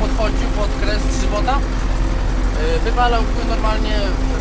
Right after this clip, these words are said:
wentylatorem wywalił na szybę, jeszcze para leciała i jechał co, co chwilę się zatrzymywał, żeby dolewać tego płynu, no ale to jak potem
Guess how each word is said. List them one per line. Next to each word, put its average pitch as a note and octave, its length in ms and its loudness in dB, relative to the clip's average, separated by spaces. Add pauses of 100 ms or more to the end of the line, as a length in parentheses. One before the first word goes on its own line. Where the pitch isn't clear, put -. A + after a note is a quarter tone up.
wentylatorem G#3+ 680 2
wywalił G3 400 0
na E3+ 120 2
szybę, - 200 -2 (140)
jeszcze F3 220 0 (200)
para F#3+ 240 0 (260)
leciała - 380 0 (840)
i - 40 -2 (120)
jechał G3+ 240 0 (120)
co, - 60 0 (360)
co A3 140 2
chwilę - 220 0 (100)
się - 80 0 (200)
zatrzymywał, A3+ 600 0 (280)
żeby G3 140 0 (100)
dolewać A3 340 -2
tego A#3 140 -2 (100)
płynu, A#3+ 240 0 (380)
no G#3 100 0
ale G#3 200 0
to A3 60 0 (560)
jak G3 80 0 (140)
potem G#3+ 240 0